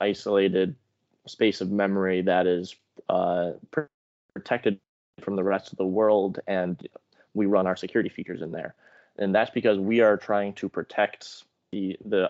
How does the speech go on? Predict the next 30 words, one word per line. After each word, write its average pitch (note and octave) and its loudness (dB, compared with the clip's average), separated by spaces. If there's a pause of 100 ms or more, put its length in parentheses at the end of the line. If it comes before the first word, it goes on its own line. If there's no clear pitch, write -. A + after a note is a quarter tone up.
(160)
operation G#2+ 2
of - -8
the G2 -12
security - -4
feature G#2 -2 (140)
from, G#2 2 (100)
uh, F2+ 2
everything G#2 2
else F#2+ 0
that's D#2+ -8
going F#2 0
on F2+ -2
in F2+ -6
the - -6
O F#2 0
S. F2 -4 (500)
Now, F#2+ 2 (240)
with G2 2 (300)
Windows A2 4
Defender G2+ 0 (100)
Application C3+ -4
Guard, F#2+ 0 (180)
we're F2+ -2
kind C#3+ -2
of A#2 -2
flipping A2+ 0
that F2+ 2
a F2 0
little F2 0
bit, E2 2